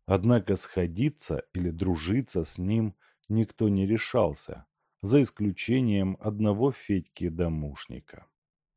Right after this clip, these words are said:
Этот Федька – беглый из Сибири поселенец, успевший на своем веку загубить тоже немало христианских душ.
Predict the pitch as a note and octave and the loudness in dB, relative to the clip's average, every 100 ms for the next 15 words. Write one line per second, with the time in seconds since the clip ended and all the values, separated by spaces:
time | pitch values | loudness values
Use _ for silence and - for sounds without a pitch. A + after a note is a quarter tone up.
0 | - A2 G#2+ F#2 - C#3+ E3 - C#2 A1 | 2 4 4 -2 2 4 4 0 -10 -10
1 | - _ F#2 C3 F3 C3 C3+ B2 - B2 | -14 _ 6 8 8 6 2 0 -2 -2
2 | - - A#2+ G#2+ A#2 C3 A2 - G#2+ - | -4 -4 -2 0 0 2 0 0 -2 0
3 | A2+ G#2+ A2+ A2+ E2+ C#2 - - - - | 0 2 4 4 2 -4 -12 -20 -20 -14
4 | E2+ - - C3 - G2+ F2+ E2+ - F#2+ | -14 -6 0 0 0 -4 -4 -4 -4 0
5 | G#2+ F2 F2+ - C#3+ D3+ - _ _ _ | 0 0 -2 -2 -2 -2 -4 _ _ _
6 | - F#2 G#2+ G#2+ A2 A2 C#3 - _ C3 | -8 2 4 4 2 2 0 -2 _ 4
7 | C#3 A2+ A#2+ A2+ G#2+ G2 G#2+ G#2+ G#2 - | 4 4 4 4 4 4 4 4 2 0
8 | G2 F2 - F#2+ E2 D#2 - - E2+ E2 | -6 -6 -4 -2 -2 -4 -8 -8 -8 -6
9 | E2 C2+ - - | -8 -8 -12 -20